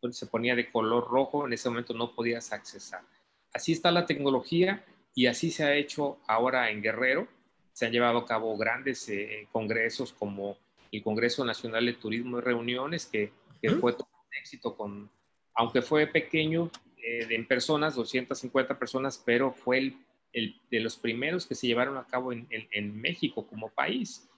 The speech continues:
Speaker 1: Eh, recientemente tuvimos el Congreso, eh, Latinoamericano de, de Bodas, eh, latam, que, que también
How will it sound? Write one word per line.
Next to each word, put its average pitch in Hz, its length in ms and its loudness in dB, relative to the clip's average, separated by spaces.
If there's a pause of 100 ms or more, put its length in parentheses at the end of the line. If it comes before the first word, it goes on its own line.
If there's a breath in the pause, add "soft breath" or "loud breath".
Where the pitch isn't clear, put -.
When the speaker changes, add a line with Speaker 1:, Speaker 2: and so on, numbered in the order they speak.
(280)
Speaker 1:
Eh, 117 140 0
recientemente 143 640 0
tuvimos 131 460 0
el - 100 -2
Congreso, 120 680 -2 (320)
eh, 107 260 2
Latinoamericano 110 1000 0 (160)
de, 107 560 -2
de 110 120 0
Bodas, 185 500 0
eh, 104 180 0
latam, 165 560 0 (100)
que, 110 200 -2
que - 100 -8
también 120 460 -2